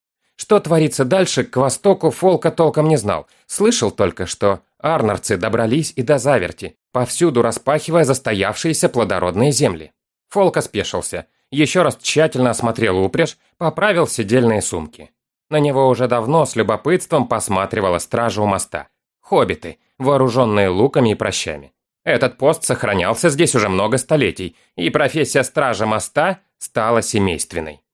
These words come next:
Фолка невольно искал предлог, чтобы подольше задержаться на месте. Открытые пространства по-прежнему манили его, но от мысли об ожидающей впереди неизвестности становилось не по себе.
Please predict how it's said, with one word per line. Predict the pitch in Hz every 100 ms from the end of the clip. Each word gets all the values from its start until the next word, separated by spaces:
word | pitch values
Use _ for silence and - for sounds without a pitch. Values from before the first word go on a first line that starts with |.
| _ _ _ _
Фолка | 185 143 151
невольно | 147 123 98 104
искал | 104 - 107
предлог, | 120 120 143 175 -
чтобы | - 127
подольше | 127 143 98 110 151 - 135
задержаться | 113 104 92 113 120 123
на | 131
месте. | 139 117 - - - _ _ _
Открытые | 147 - 147 151 110
пространства | 92 104 - 120 123 - 107
по-прежнему | 98 92 104 117 104 98
манили | 90 85 87 82
его, | 80 76 69 _ _ _
но | 165 151 139
от | 131
мысли | 180 151 - 98
об | 90 104
ожидающей | 104 117 131 113 - 101
впереди | - 113 113 113
неизвестности | 104 101 98 147 127 110 - 95 - _ _ _
становилось | - - 143 107 95 95 110
не | 120
по | 120
себе. | - 107 78 -